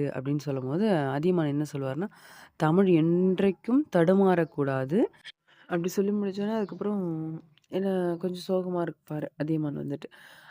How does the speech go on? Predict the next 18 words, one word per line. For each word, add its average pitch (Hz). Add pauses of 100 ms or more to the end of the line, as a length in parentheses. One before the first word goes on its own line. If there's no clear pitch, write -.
அப்ப 170
வந்து 185
ஔவையார் 170
கேட்பாங்க, 160
"ஏன் 175
வந்து 156
சோகமா 147
இருக்க?" 131
அப்படின்னும்போது, 139 (560)
அ, 160 (460)
இந்த 156
மாதிரி 175
"தொண்டைமான் 170
வந்துட்டு 147 (2250)
போர் 196
புரிய 156
போறாராம், 131 (380)
எனக்கு 160